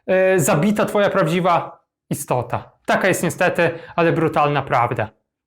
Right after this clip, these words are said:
I to różne rzeczy można mnożyć. Można nawet tutaj dać marketing sieciowy M L M. Ta sama też sytuacja. Lider myśli, wszyscy wpatrzeni w niego, jak w święty obrazek, i naśladują to, co on im powie, to,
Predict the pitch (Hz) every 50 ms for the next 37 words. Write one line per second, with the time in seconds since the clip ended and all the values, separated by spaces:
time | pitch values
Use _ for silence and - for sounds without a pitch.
0 | _ _ _ _ _ _ _ _ _ - 226 202 214 247 233 220 214 208 208 226
1 | 240 214 180 190 202 170 160 202 196 196 - 180 165 135 143 156 147 151 147 135
2 | 139 131 143 131 - 190 202 - - 208 202 202 190 190 - - - 226 208 -
3 | 196 190 165 - 196 202 - - - - - - _ _ _ - 170 185 196 -
4 | 190 208 202 202 208 180 - - 180 - 190 185 165 180 190 185 170 170 170 160
5 | 143 131 117 113 104 - _ _ _ _ _ _ - 202 - - 208 196 185 180
6 | - 170 143 - - 180 - 165 156 151 135 127 113 - - 131 110 - _ _
7 | _ _ _ _ _ _ _ - 175 196 220 185 226 202 185 185 185 214 226 220
8 | - - - 226 240 240 226 - - - - - 233 220 220 - 226 208 208 -
9 | - 196 - - - - 214 220 214 208 185 160 190 208 202 196 185 185 208 220
10 | 226 220 196 190 - - 214 208 - - - - - 202 202 175 - 190 185 165
11 | 190 190 180 170 170 151 180 214 226 - - - - - - - 190 196 208 220
12 | 220 214 - 202 180 151 202 226 226 220 202 - 214 208 208 - 214 214 202 196
13 | 190 175 175 196 208 220 202 208 208 202 185 175 180 -